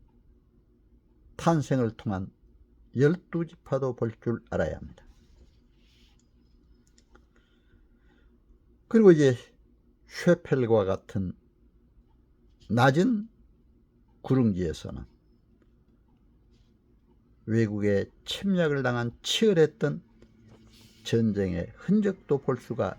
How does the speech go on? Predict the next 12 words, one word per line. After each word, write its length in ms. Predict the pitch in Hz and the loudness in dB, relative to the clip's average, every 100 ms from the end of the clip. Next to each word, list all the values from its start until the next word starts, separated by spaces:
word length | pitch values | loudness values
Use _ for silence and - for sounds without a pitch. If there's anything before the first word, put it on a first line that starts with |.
| - | -8
있어야 280 | 120 - | -8 -8
합니다. 240 | - - - - - - - - - - - - - - - - - - - - - _ _ - - - - - - | -10 -14 -18 -20 -20 -20 -20 -20 -20 -20 -20 -20 -20 -20 -20 -20 -20 -20 -20 -20 -20 _ _ -20 -20 -20 -20 -20 -4
엘라 420 | 113 123 131 123 | 0 4 6 4
골짜기에서는 880 | - 127 - 131 135 131 139 139 147 - | 2 0 2 2 2 -2 -2 -4 -6 -6
다윗이 640 | - 143 135 - 135 127 _ _ _ _ _ _ _ _ _ | -2 -2 -2 -8 -10 -10 _ _ _ _ _ _ _ _ _
골리앗을 800 | - - 127 170 180 165 - 156 | -12 -2 0 2 4 2 0 -4
물리친 640 | 147 139 135 - 127 120 | -4 -4 -6 -4 -4 -4
비석도 540 | - - 170 170 - - | -10 -2 -2 0 -2 0
볼 180 | - 120 | 0 -4
수 200 | - 104 | -4 -6
있어야 320 | - - 87 | -6 -10 -12
합니다. 300 | - _ | -12 _